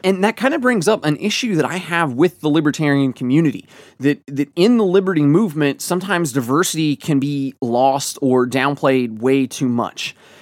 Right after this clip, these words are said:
And on one hand, we don't want to be collectivists. We don't want to look at a group of people and only see them by their skin color or their religion or their sexuality or gender or race or any of those things, we don't wanna focus too much on that, and we don't wanna generalize about people and say that if you are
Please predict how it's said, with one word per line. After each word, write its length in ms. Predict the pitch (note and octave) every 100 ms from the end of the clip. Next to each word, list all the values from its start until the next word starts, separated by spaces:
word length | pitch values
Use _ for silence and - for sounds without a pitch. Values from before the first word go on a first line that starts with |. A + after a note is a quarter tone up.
| -
And 200 | D3+ D3 E3
on 160 | G3
one 160 | F#3 C4
hand, 260 | A3 A3+ F#3
we 120 | F#3
don't 280 | F3+ G3+ D#3
want 220 | E3+ D3+
to 100 | D3+
be 160 | D#3+
collectivists. 640 | D3 C#3 A#2+ C3 A2 - -
We 100 | C3+
don't 160 | F3
want 200 | E3 D#3+
to 80 | E3
look 280 | C#3+ D#3 -
at 60 | C#3+
a 60 |
group 240 | A#2+ E3+ D#3+
of 120 | -
people 380 | D#3+ D3 D#3+ C3+
and 100 | C3
only 340 | D3+ E3+ E3
see 260 | - D#3+ D3
them 200 | C#3+ C3+
by 160 | A#2+
their 140 | A2+ A#2
skin 260 | - A3+
color 360 | G3 F3+ E3+ D3
or 160 | B2+
their 100 | A#2
religion 500 | A2 C3 D#3+ C#3+ D3
or 120 | C3 G#2+
their 100 | G#2+
sexuality 720 | A2+ - B2+ C#3 C#3 C3+ C3
or 400 | A#2+ A#2 A2 A#2+
gender 540 | A2+ D3 C#3 C3 B2+
or 160 | A2 G2+
race 340 | C3 C#3 -
or 160 | A#2+ A2+
any 200 | C4 C4
of 80 | E3+
those 200 | E3+ D3+
things, 440 | C#3+ C3 C3+ - - - - - - _ -
we 160 | D#3
don't 200 | F3 B3
wanna 180 | G3+ F#3
focus 440 | - D#3+ F3 C#3 -
too 120 | D3
much 180 | C3 C3
on 100 | A2+
that, 100 | G#2+
and 80 |
we 60 | B2+
don't 100 | F3
wanna 140 | E3+
generalize 560 | B2+ C3+ C#3 B2+ A#2+ A2+
about 180 | A2+ -
people 340 | C3 B2 B2+
and 100 | A2+
say 220 | - C3
that 140 | B2 -
if 240 | F3+ F3 -
you 220 | D3+ D3+
are 500 | C#3 C#3 C3 A#2+ B2